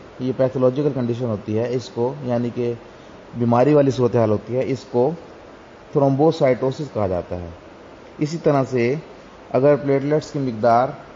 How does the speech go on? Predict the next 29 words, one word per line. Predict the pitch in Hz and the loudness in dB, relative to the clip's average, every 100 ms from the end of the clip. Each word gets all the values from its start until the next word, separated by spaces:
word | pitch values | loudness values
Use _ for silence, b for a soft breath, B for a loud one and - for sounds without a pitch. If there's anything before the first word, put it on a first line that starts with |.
| - | -8
डेढ़ | 117 139 139 | 0 2 2
लाख | 127 127 | 0 0
से | - | -6
कम | - 151 | -4 -2
हो | 147 | 0
जाती | 110 104 - | 0 -2 -2
है, | 107 110 151 - - - - - - - | -4 -4 -6 -14 -20 -20 -20 -20 -18 -2
तो | |
ऐसी | 131 139 | 0 0
सूरत | 139 143 131 | -2 -2 0
हाल | 127 120 123 | 0 2 2
में | 117 123 151 - - - - - - - | 0 -2 -6 -14 -20 -20 -20 -20 -16 -10
इसको | 120 - 123 156 143 | -10 -2 0 0 0
जो | 123 | 2
है | 120 | 2
वो | 123 123 170 - - | 2 0 -2 -8 -6
थ्रोम्बोसाइटोपिनिया | 127 127 131 131 113 110 110 113 110 123 143 - | 0 2 2 4 2 2 0 0 0 -2 -6 -6
कहा | 107 101 | -2 0
जाता | 90 82 92 | -2 -4 -6
है। | 90 85 - - - - - - - - - - - - - - | -8 -10 -16 -20 -20 -20 -20 -20 -20 -20 -20 -20 -20 -20 -20 -8
तो | 110 101 98 92 | -2 0 0 0
आज | 117 120 113 | 2 2 2
का | 135 | 0
हमारा | 120 117 | 2 4
लेक्चर | 113 113 127 123 120 - - - - - - | 4 2 0 -2 -4 -18 -20 -20 -20 -18 -6
यहीं | 120 123 | -2 -2
पर | 110 | -4
कंप्लीट | 110 101 117 135 | -6 -6 -4 -2
होगा। | 117 107 | -2 -2